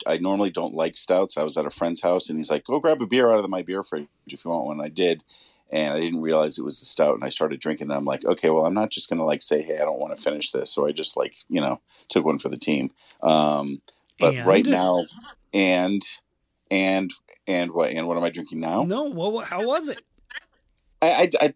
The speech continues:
Speaker 1: tell you, I don't like stouts. <laughs> I'm sorry. I
Speaker 2: So,
Speaker 1: mean,
Speaker 2: so you're not
Speaker 1: it's
Speaker 2: a convert after that.
Speaker 1: No, I mean, I've, I've had them before, and I've never, it's not like I had one ten years ago, and I'm like, "Oh, actually, I kinda like them now." I mean, I've, every once in a while, I'll have one,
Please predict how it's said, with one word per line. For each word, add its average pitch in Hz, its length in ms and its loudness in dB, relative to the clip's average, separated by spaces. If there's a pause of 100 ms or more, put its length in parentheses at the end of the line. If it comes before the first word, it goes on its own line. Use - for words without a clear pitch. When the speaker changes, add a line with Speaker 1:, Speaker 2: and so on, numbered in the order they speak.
(120)
Speaker 1:
tell 226 200 4
you, 226 80 6
I - 20 6
don't 147 160 2
like 175 160 -2
stouts. - 600 -4
<laughs> - 300 -8
I'm 220 60 0
sorry. - 600 -2 (340)
I - 20 2
Speaker 2:
So, 262 180 8
Speaker 1:
mean, 277 160 2 (100)
Speaker 2:
so - 120 4
you're 208 220 8
not 196 160 10
Speaker 1:
it's 175 60 4
Speaker 2:
a - 20 -2
convert 170 580 4
after 139 300 -4
that. 127 320 -6 (440)
Speaker 1:
No, 240 240 4
I 185 120 6
mean, 196 160 4
I've, 147 240 2
I've 135 160 2
had 196 340 -2
them 139 140 -4
before, 107 600 -2
and 98 140 -4
I've 101 140 -4
never, 117 340 -4
it's 104 240 -12
not 127 120 -2
like 123 140 -4
I 113 60 -2
had 98 240 -6
one 98 320 -6
ten 92 240 -10
years 92 260 -10
ago, 85 220 -2
and 78 80 -4
I'm 80 100 -6
like, 80 200 -4
"Oh, 170 200 4
actually, 90 340 -2
I 90 100 -2
kinda 117 180 -6
like 147 200 -6
them 87 100 -12
now." 71 160 -8
I 76 140 -6
mean, 98 140 -6
I've, 98 140 -4 (380)
every 156 260 4
once 139 320 0
in 110 80 -4
a 101 40 -2
while, 98 520 0 (540)
I'll 85 140 -2
have 90 280 -2
one, 73 400 -6